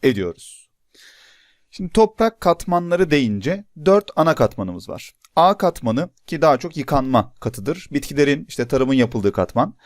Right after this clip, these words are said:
B katı, e, özellikle A horizonunda yıkanan malzemelerin biriktiği katmandır, birikme katı. C katı ayrışmanın yeni başladığı katman.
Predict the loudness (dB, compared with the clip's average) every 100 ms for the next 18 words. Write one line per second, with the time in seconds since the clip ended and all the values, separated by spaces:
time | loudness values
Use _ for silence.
0 | _ -8 0 2 2 -2 -2 -2 -4 _
1 | _ -8 -2 0 0 0 0 0 2 2
2 | 2 -2 -8 -8 -4 -4 -4 -2 0 0
3 | -4 _ 0 2 2 0 -2 -4 -2 -2
4 | 0 -2 0 0 0 -6 -2 -2 -2 -2
5 | -4 -4 -4 -6 -16 -20 -8 0 2 2
6 | 0 -4 0 2 2 0 -4 -6 -2 0
7 | 0 0 -2 -4 -2 -4 -2 -2 0 2
8 | 0